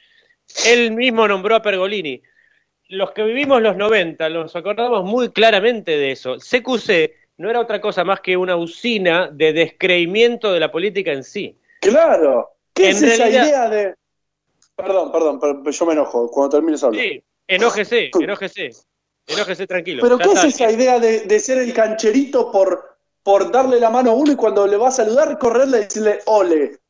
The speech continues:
Speaker 2: O, eh, "Mirá qué cancherito que soy", como boludeo a un diputado o a un, cuando la palabra boludeo, como si fuese algo importante y, y, y veraz.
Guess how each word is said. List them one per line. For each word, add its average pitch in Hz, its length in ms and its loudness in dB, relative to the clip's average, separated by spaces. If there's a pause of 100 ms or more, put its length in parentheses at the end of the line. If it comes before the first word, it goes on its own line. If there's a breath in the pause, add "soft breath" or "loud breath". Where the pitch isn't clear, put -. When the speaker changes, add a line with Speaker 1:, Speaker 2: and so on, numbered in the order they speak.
(220)
Speaker 2:
O, 190 720 0
eh, 175 120 0
"Mirá 220 300 2
qué 269 120 -2
cancherito 233 880 -2
que 208 100 0
soy", 269 200 -2
como 208 480 2
boludeo 202 460 2
a 214 40 2
un 214 160 -4
diputado 208 560 2
o 180 320 2
a 175 120 2
un, 202 300 -2 (260)
cuando 190 240 2
la 190 120 2
palabra 302 360 2
boludeo, 330 420 2
como 175 200 -4
si - 120 -6
fuese - 300 0
algo 302 180 2
importante 247 540 0
y, 208 40 0
y, - 380 -4 (100)
y 170 40 2
veraz. 247 640 0